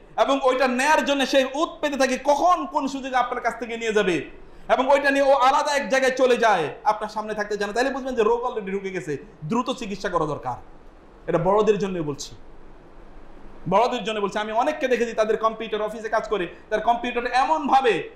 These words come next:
সেরে গেছে যেন অন্য কেউ না দেখে। কারণ আমি জানি কেন অন্য কেউ দেখলে কি হয়, প্রবলেমটা কি। কারণ তিনি ওইখানে অন্যান্য জিনিস দেখেন যেটা অন্য কাউকে তিনি দেখাতে চান না। ভাইরা বোনেরা, অন্য কেউ দেখে না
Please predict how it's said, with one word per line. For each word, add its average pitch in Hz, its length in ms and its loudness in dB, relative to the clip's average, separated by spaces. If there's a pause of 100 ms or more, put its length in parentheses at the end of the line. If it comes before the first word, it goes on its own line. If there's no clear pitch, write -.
(160)
সেরে 233 240 2
গেছে 233 300 0
যেন 214 160 0
অন্য 220 240 0
কেউ 214 160 2
না 208 120 0
দেখে। 190 200 0
কারণ 208 220 0
আমি 208 180 0
জানি 220 300 4
কেন 220 120 -2
অন্য 214 240 -2
কেউ 208 120 0
দেখলে 196 220 -2
কি 196 140 -8
হয়, 139 240 -8 (440)
প্রবলেমটা 226 420 2
কি। 202 100 -2
কারণ 240 260 0
তিনি 254 160 -6
ওইখানে 233 260 -4
অন্যান্য 240 360 -2
জিনিস 202 200 -4
দেখেন 170 280 -2 (220)
যেটা 202 200 2
অন্য 233 300 0
কাউকে 226 300 2
তিনি 214 180 -6
দেখাতে 180 300 -4
চান 151 200 -8
না। 117 140 -14 (1500)
ভাইরা 170 320 4
বোনেরা, 175 360 0
অন্য 311 460 2
কেউ 302 180 0
দেখে 240 240 2
না 190 180 0